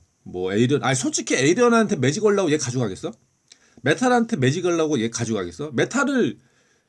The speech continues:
중요한 거는 이제 그 메탈 같은 경우는 이제 크리티컬이 터지든지 그래야 되는데, 뭐, 이렇게 매직. 근데 이제 중요한 거는 이거지. 메탈 킬러를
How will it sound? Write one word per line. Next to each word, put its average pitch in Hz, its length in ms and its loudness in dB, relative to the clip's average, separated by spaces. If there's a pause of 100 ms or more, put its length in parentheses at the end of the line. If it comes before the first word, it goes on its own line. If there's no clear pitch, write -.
(440)
중요한 311 400 4
거는 269 320 2
이제 160 280 2 (280)
그 117 260 -4 (580)
메탈 151 280 0
같은 226 320 0
경우는 190 280 0
이제 143 120 -4
크리티컬이 247 580 -4
터지든지 139 800 -4
그래야 147 160 0
되는데, 117 520 -4 (480)
뭐, 131 200 -2
이렇게 123 200 -6
매직. 104 460 -4
근데 240 220 0
이제 165 260 0
중요한 233 380 0
거는 220 400 2
이거지. 120 560 -2 (180)
메탈 147 260 0
킬러를 175 480 -2